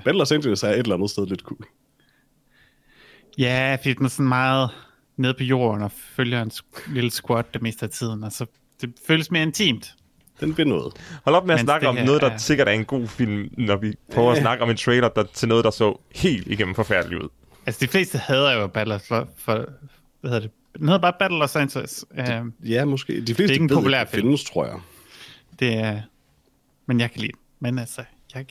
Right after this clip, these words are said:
Speaker 1: Jeg er
Speaker 2: kan jo
Speaker 1: enig.
Speaker 2: lide dumme krigsfilm. <laughs> Det var The Tomorrow War.
Speaker 3: <laughs> Det var forfærdeligt.
Speaker 2: Vi ser frem til en fuld trailer snart.
Speaker 1: Mhm.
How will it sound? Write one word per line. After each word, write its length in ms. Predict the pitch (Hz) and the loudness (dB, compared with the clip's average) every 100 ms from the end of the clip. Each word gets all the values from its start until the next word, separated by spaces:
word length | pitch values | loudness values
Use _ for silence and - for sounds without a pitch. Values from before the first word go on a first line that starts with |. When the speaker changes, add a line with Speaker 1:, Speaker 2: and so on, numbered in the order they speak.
| - | -12
Speaker 1:
Jeg 60 | 143 | -6
er 40 | |
Speaker 2:
kan 20 | |
jo 60 | 139 | -2
Speaker 1:
enig. 120 | 123 | -2
Speaker 2:
lide 140 | 127 - _ _ _ _ _ _ | -4 -8 _ _ _ _ _ _
dumme 320 | 127 123 127 131 | -6 -4 -4 -8
krigsfilm. 380 | - 127 - - - - _ - - - - - | -10 -10 -10 -18 -20 -20 _ -20 -20 -20 -20 -2
<laughs> 720 | 202 - 208 - - 170 156 - | -2 0 -2 -4 -6 -10 -2 2
Det 100 | 208 | 4
var 320 | 220 214 196 _ _ _ _ - | 4 2 -2 _ _ _ _ -2
The 80 | |
Tomorrow 460 | 170 180 170 185 165 | 0 2 2 2 2
War. 220 | 120 107 110 | 0 -2 -6
Speaker 3:
<laughs> 100 | - | -6
Det 180 | 143 - | -6 -6
var 60 | 101 | -14
forfærdeligt. 720 | - - - 90 - 98 - _ - - - - - - - _ | -16 -12 -6 -4 -6 -14 -16 _ -20 -20 -20 -16 -14 -14 -16 _
Speaker 2:
Vi 60 | 131 | -6
ser 220 | - 156 | -2 -2
frem 340 | - 147 156 | 0 -2 -2
til 380 | - 123 107 107 - _ _ _ - | -4 -2 0 -2 -8 _ _ _ -6
en 100 | 123 | -2
fuld 220 | 170 143 | -2 -2
trailer 300 | - 160 156 | -2 -2 -4
snart. 360 | - 156 139 _ _ _ _ _ _ _ | -6 -6 -8 _ _ _ _ _ _ _
Speaker 1:
Mhm. 280 | 98 123 | -4 -2